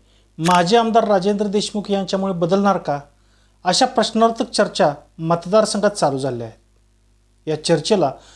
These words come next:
निमित्त ठरले आहे माजी आमदार भाजपचे नेते राजेंद्र देशमुख यांच्या राष्ट्रवादी शरदचंद्र पवार गटातील प्रवेश.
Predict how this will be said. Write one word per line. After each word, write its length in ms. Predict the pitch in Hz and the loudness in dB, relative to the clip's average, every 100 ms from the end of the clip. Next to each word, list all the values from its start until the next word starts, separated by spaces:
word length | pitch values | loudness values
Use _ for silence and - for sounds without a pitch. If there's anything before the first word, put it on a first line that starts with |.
| _ | _
निमित्त 420 | 170 185 226 254 269 | -2 2 4 2 0
ठरले 320 | 226 214 220 | 0 2 2
आहे 160 | 196 | 2
माजी 360 | 214 190 156 175 | 2 0 0 2
आमदार 280 | 202 190 202 | 0 2 0
भाजपचे 520 | 165 143 170 185 190 | 0 -4 -2 -2 -2
नेते 340 | 196 214 143 127 _ _ - | -2 -2 -4 -10 _ _ 0
राजेंद्र 320 | 196 214 226 | 0 2 2
देशमुख 440 | 220 226 165 - | 0 -2 -4 -6
यांच्या 260 | 170 196 226 | -2 2 2
राष्ट्रवादी 560 | 208 226 - 262 247 233 | 4 2 0 0 0 2
शरदचंद्र 500 | 220 208 208 202 185 | 0 0 -2 -4 -4
पवार 280 | 185 175 | -2 -2
गटातील 340 | 170 151 151 156 | -2 -4 -6 -8
प्रवेश. 400 | 151 127 120 | -10 -10 -10